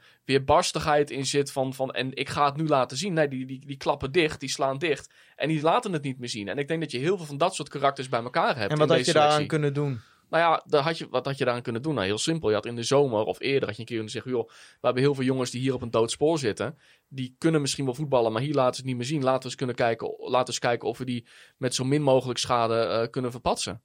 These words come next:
Speaker 2: Ja, maar dan moet je misschien niet in het grootste medium van het noorden zeggen dat je de kern van de selectie bij elkaar wil houden.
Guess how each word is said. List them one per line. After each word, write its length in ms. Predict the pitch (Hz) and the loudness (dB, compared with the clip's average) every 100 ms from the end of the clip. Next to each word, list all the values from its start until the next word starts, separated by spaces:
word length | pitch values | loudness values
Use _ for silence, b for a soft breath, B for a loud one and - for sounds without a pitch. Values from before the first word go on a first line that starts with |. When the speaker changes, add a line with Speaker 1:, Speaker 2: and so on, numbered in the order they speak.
| _ | _
Speaker 2:
Ja, 280 | 156 147 120 | 2 4 4
maar 120 | 135 | 2
dan 80 | 151 | 2
moet 100 | 160 | 2
je 60 | |
misschien 340 | 165 - 165 156 | 2 0 0 0
niet 200 | 196 208 | 0 0
in 160 | 196 | -2
het 140 | 185 175 | -2 0
grootste 420 | 175 165 170 156 | 2 2 0 -2
medium 480 | 156 156 156 151 139 | 0 0 0 -2 -4
van 160 | 156 | -4
het 140 | 147 143 | -4 -2
noorden 280 | 147 143 | 0 0
zeggen 260 | 131 131 139 | 0 -2 -2
dat 140 | 135 | -6
je 80 | - | -6
de 60 | 135 | -4
kern 240 | 143 135 | 0 0
van 100 | 135 | -2
de 60 | 131 | -2
selectie 300 | 143 139 120 | 0 0 2
bij 100 | 113 | 0
elkaar 260 | 113 110 113 | 2 2 2
wil 100 | 110 | 0
houden. 280 | 110 117 | -2 -6